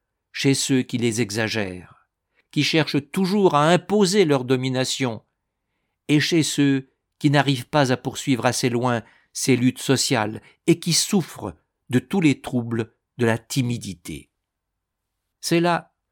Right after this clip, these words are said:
comme nous l'avons vu l'année dernière, le point de départ de bien des obsessions et de bien des délires. Cet acte de valorisation difficile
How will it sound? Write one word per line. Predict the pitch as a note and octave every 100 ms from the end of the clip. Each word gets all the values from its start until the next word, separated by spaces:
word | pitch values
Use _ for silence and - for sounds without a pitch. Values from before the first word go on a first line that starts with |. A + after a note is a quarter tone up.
| _ _ -
comme | G2+ A2
nous | A#2+
l'avons | B2 A#2 A2+
vu | A2 E3
l'année | A2+ A#2
dernière, | A2+ G2+ G2 A2+ B2 B2+ C3 - _ _ _ _ _
le | B2
point | B2 - F3 E3
de | C#3
départ | C3 C#3 - D3+ D3 B2
de | A#2+
bien | A2 A#2 C3+
des | A#2+ B2
obsessions | B2 - - B2+ - C#3+ C#3 B2+ _ _ _ _ _
et | C3+
de | B2+
bien | A2+ A#2 C3
des | A#2
délires. | G2+ A2 G#2 F#2 D2 - - _ _ _ _ _ _ _ _ _ _ _ _
Cet | - - D3 -
acte | F3 D#3+ - -
de | A#2 A#2
valorisation | G#2 B2+ C3 A#2+ B2 A#2 A#2+ - C3 A#2
difficile | A2+ G#2 B2 - D3 C#3+ C3 A#2